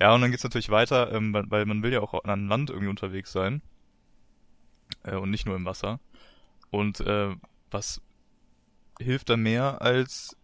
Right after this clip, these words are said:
äh, die, ich sag mal jetzt Beine in dem Fall? Also das, das betrifft jetzt dann quasi alle vier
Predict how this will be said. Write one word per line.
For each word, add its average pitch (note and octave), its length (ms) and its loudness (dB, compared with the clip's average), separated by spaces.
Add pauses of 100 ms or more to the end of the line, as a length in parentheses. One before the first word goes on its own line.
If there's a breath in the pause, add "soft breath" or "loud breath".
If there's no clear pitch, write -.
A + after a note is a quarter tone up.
äh, A2+ 360 2 (260)
die, G#2+ 300 -4 (1000)
ich A#2 120 -8
sag A2 160 0
mal A2 100 2
jetzt - 320 -6
Beine A#2+ 340 2
in A2 100 -6
dem B2+ 180 -2
Fall? C#3 240 0
Also G2+ 180 -4
das, - 240 -6
das - 320 -12 (1160)
betrifft - 380 4
jetzt - 200 -2
dann G2+ 160 -4
quasi G2+ 320 -2
alle G2+ 240 -2
vier A2 500 -4